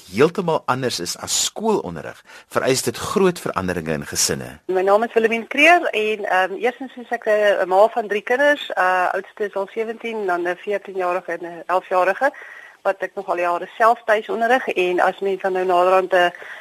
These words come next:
Speaker 2: uh, 'n reputasie opbou van dat jy dit nou al redelik lank doen, dan kry jy naderhand mense wat jou raad vra en so aan. So uiteindelik het ek nou maar 'n website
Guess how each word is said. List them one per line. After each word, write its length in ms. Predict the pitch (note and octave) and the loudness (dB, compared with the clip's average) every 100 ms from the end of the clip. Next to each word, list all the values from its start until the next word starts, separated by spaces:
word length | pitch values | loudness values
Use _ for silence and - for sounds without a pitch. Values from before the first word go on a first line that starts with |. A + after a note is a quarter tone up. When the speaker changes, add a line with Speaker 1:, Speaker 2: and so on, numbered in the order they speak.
| - - | -6 4
Speaker 2:
uh, 360 | E3+ D#3 D3+ | 6 6 4
'n 20 | |
reputasie 560 | E3 E3+ E3+ G3 G3 F#3 | 2 -2 4 4 4 0
opbou 240 | F3+ F3+ | 0 0
van 160 | F3+ E3 | 0 -4
dat 160 | E3+ E3+ | -4 -6
jy 80 | |
dit 160 | E3+ E3 | -6 -4
nou 220 | F3 E3 | -4 -2
al 220 | E3 D#3+ | -2 -2
redelik 300 | E3 F3 F3 | -2 -4 -2
lank 300 | E3+ E3+ - | 0 -2 -2
doen, 220 | A3 A#3 A#3 | -6 -2 2
dan 200 | G3 G3 | 2 4
kry 140 | G#3 | 0
jy 140 | F#3+ F#3+ | 0 0
naderhand 380 | F#3 F3+ F#3 | -2 0 0
mense 200 | F#3 F3+ | -2 -6
wat 120 | F3+ - | -10 -6
jou 140 | D#3+ | 0
raad 260 | E3+ F#3+ - | 2 2 0
vra 180 | F#3+ | -2
en 120 | F#3+ F#3 | -2 -4
so 140 | G3 | 0
aan. 140 | G3 F#3+ | 0 -2
So 260 | - F3 F#3 - - - | -2 -2 -2 -8 -16 -4
uiteindelik 460 | - F#3+ F3+ F#3+ F#3+ | 0 4 4 4 0
het 140 | F3 | -4
ek 100 | F3 | -2
nou 140 | F3+ F3 | -2 2
maar 260 | E3+ E3+ | 2 2
'n 60 | D#3+ | 2
website 460 | G3 G3 G#3 F#3+ | -2 0 0 0